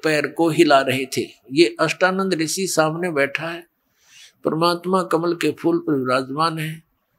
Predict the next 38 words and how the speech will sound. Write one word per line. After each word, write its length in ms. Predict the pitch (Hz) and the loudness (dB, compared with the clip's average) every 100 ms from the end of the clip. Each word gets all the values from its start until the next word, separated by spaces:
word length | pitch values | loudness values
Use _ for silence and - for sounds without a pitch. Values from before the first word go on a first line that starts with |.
| _ _ - | _ _ 0
अष्टानंद 640 | 156 - 185 185 185 185 | 0 2 0 2 -2 -2
जी 120 | 185 | -6
की 180 | 180 180 | -2 0
आंखें 460 | 160 160 160 175 | 2 2 2 -2
खुली 320 | 175 175 202 202 | 2 2 4 2
की 160 | 180 | 0
खुली 300 | 165 160 156 | 0 2 2
रह 180 | 143 139 | 0 -2
गई 280 | 131 135 175 | -2 -2 0
है 220 | 156 151 _ _ _ _ _ _ _ _ _ _ - | -2 -6 _ _ _ _ _ _ _ _ _ _ -4
और 200 | 139 139 | -2 0
ये 240 | 143 139 _ _ _ _ _ _ _ | -2 -4 _ _ _ _ _ _ _
आकाश 440 | 139 143 139 156 156 | -2 -2 2 0 0
से 220 | - 139 | -2 -2
प्रकाश 560 | 135 131 120 143 135 120 | -2 -4 -2 -2 -2 -4
आने 240 | 123 123 | -4 -8
का 160 | - 165 | -8 -8
चित्र 380 | - 127 - | -6 -6 -2
आपने 320 | 123 113 156 156 | -2 -2 -8 -8
देखा। 480 | 123 131 123 - _ _ _ _ - - - _ _ _ _ _ _ _ _ _ _ _ _ _ - - _ _ _ _ - - _ - - - _ _ - | -8 -8 -14 -16 _ _ _ _ -16 -16 -18 _ _ _ _ _ _ _ _ _ _ _ _ _ -20 -20 _ _ _ _ -18 -18 _ -20 -20 -20 _ _ 0
अब 160 | 165 185 | 2 2
नीमा 480 | 180 196 208 220 | 0 0 2 0
ने 140 | 226 226 | 0 0
क्या 260 | - 208 | 0 0
देखा 420 | 220 190 175 180 196 | 2 2 2 -2 -2
कि 200 | 202 214 | -2 -2
कोई 320 | - 208 220 | 4 4 4
सर्प 460 | - 175 180 185 - | 0 2 2 2 4
तो 120 | 214 | 4
नहीं 300 | 190 175 202 | 4 0 0
है, 100 | 202 | -2
कहीं 300 | - 175 196 | 0 0 2
मेरे 180 | 190 190 | 4 2
पति 420 | - 175 190 202 | 2 -2 2 2
को 180 | 202 202 | 4 4
ना 180 | 214 | 4
डस 280 | 214 202 - | 2 2 0
ले। 200 | 202 220 | -4 -6